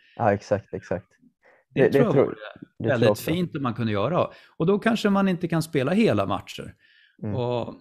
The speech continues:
Speaker 2: utan det får vara kortare varianter.
Speaker 1: Just det, just det, just det. Ja, spännande, Peter. Eh, jag tänkte vi ska gå vidare till fråga nummer två från Johan.
Speaker 2: Mm.
Speaker 1: Eh,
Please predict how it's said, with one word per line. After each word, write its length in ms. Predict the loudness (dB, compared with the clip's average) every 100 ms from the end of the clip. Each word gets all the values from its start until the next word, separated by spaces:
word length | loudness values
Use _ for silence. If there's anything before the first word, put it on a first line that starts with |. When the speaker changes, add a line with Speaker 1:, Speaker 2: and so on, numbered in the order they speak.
| _ _ _ _ _ _ _ _ -10
Speaker 2:
utan 200 | -6 -4
det 80 |
får 120 | -2 0
vara 100 | 0
kortare 440 | 0 -2 -2 -2
varianter. 520 | -2 -4 -6 -8 -14 -16 _ _ -12 -2
Speaker 1:
Just 200 | 0 0
det, 140 | -6 -4
just 220 | -8 -6
det, 80 | -6
just 160 | -6
det. 60 | -12 -16 -20 -20 -20 2
Ja, 220 | 8 10
spännande, 380 | 10 8 8 8
Peter. 300 | 8 8 8 4 0 _ 10
Eh, 800 | 12 12 10 10 10 10 8 6 _
jag 200 | 2 4
tänkte 200 | 4 0
vi 60 | 0
ska 100 | 2
gå 80 |
vidare 280 | 2 4 4
till 100 | 2
fråga 200 | 2 2
nummer 160 | 2 0
två 320 | 4 6 4 0 _ -4
från 140 | -2
Johan. 500 | 0 0 0 -4 -6 -2
Speaker 2:
Mm. 480 | 2 4 4 6
Speaker 1:
Eh, 60 | 4